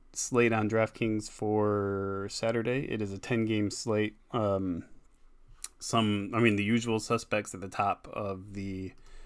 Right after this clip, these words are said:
uh, implied totals list: Alabama, West Virginia, Ohio State, Clemson, Oklahoma, Michigan. Um,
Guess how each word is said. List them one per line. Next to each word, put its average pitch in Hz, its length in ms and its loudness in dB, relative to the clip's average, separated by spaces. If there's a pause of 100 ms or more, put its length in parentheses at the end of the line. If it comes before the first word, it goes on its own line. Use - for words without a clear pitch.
(220)
uh, 87 460 -4 (280)
implied 110 480 2
totals 107 400 0
list: 101 380 -2
Alabama, 95 440 -2
West 92 220 -2
Virginia, 95 480 -2
Ohio 98 320 0
State, 104 380 -2
Clemson, 107 420 2
Oklahoma, 101 460 0
Michigan. 98 500 -4 (680)
Um, 113 560 2